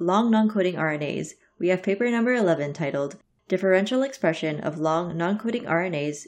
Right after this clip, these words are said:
in the Hippocampus of Mice Exposed to P M two point five in Dalian, China.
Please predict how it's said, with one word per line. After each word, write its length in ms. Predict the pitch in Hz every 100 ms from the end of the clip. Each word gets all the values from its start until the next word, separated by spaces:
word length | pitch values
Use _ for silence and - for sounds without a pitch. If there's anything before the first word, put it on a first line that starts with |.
| -
in 100 | 151
the 60 |
Hippocampus 680 | 160 190 240 196 160 156 160
of 180 | 143 -
Mice 360 | 147 139 - -
Exposed 520 | 190 - 220 226 240 -
to 80 |
P 300 | 233 - 202
M 220 | 202 226 -
two 140 | - 175
point 280 | - 214 214
five 300 | 143 143 - _ -
in 200 | 175 165
Dalian, 580 | 165 165 202 220 226 214
China. 460 | - 143 - 170